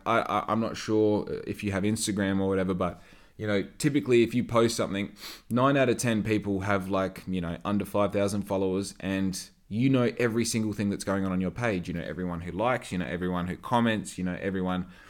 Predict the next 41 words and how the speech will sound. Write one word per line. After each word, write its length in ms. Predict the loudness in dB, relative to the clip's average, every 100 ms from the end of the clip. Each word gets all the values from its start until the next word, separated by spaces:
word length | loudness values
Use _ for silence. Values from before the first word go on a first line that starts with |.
| -20 -20 -6
who's 280 | 2 2 2
responding 560 | -2 -4 0 0 0 -2
to 100 | -4
shit 240 | -4 -6
that 100 | -6
you've 260 | -6 -6 2
done. 440 | 4 6 4 0 -10 -20 -4
You 120 | 0
know, 100 | 0
you 200 | 0 0
see 280 | 4 8 8
everything. 460 | 6 2 -2 -4
But 120 | -2
the 60 | 0
problem 240 | 2 2
is 100 | 2
with 80 | 0
my 220 | 0 0
feed 280 | 0 0 0
now, 200 | 0 -2
it's 100 | -2
getting 240 | 0 0 2
to 120 | 0
a 20 |
point 260 | 0 -2 -2
because 320 | -4 -2 -2
I 80 | -4
comment 500 | -4 0 2 2 0
on 100 | -4
so 180 | -2
much 180 | -2 -4
stuff, 180 | -8 -8
'cause 140 | -4 -2
I'm 140 | -2
so 140 | -2
engaged 420 | -2 0 2 2 2
with 100 | -2
so 120 | -2
many 120 | -2
other 140 | -6
pages, 580 | -6 -2 0 -2 -4 -8